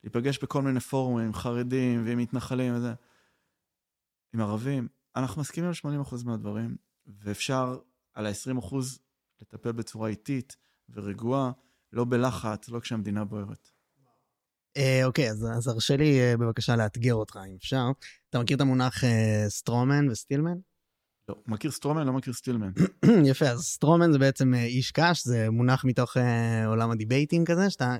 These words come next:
Speaker 2: אה, זה, שזה בעצם טענה שנועדה להגחיך את הט-, אתה לוקח טענה של מישהו, ומנ-, על מנת להגחיך אותה, אתה עושה לה סטרומן. ההפך מזה זה סטילמן. זה בעצם לקחת אותה ול-, ל-, לנסות לקחת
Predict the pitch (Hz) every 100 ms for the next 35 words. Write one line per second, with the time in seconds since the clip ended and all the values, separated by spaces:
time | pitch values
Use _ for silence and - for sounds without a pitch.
0 | - 135 131 135 127 139 156 156 143 135
1 | 127 135 139 - _ - 123 120 127 120
2 | 123 127 - 135 135 123 120 - 127 127
3 | 127 131 - 123 127 127 120 139 170 208
4 | 165 123 120 117 113 107 - 135 127 135
5 | 135 131 185 180 170 135 127 127 120 -
6 | - 131 123 120 185 - - _ - 120
7 | 208 214 185 170 165 147 - 147 120 101
8 | 101 _ _ _ _ _ - 120 123 131
9 | - 135 123 120 143 143 143 160 143 120
10 | 110 123 117 117 117 - - 156 131 139
11 | 135